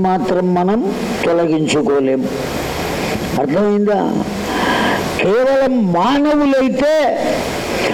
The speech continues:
నాకు ఆయుర్దాయం ఎంతవరకు ఉన్నది,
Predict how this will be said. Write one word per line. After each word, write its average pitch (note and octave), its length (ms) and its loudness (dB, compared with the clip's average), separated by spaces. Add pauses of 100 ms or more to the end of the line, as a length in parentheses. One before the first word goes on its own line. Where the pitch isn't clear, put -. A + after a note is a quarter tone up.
(460)
నాకు A3+ 340 0 (320)
ఆయుర్దాయం C4+ 680 2
ఎంతవరకు C4 500 2
ఉన్నది, B3+ 300 2